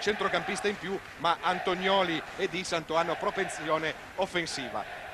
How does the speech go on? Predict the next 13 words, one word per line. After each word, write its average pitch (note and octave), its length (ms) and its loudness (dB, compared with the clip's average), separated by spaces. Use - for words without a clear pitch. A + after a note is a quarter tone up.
Tutto A3 240 -2
è F#3+ 40 2
pronto G3+ 420 2
dunque F#3 420 -2
per F3 520 0
questo E3 540 -2
avvio, E3+ 440 0
vediamo C#3+ 640 -2
in, C#3 160 -6
eh, B2+ 200 -2
nella B2 360 -4
tradizionale C#3 720 -4
casacca, B2+ 460 -4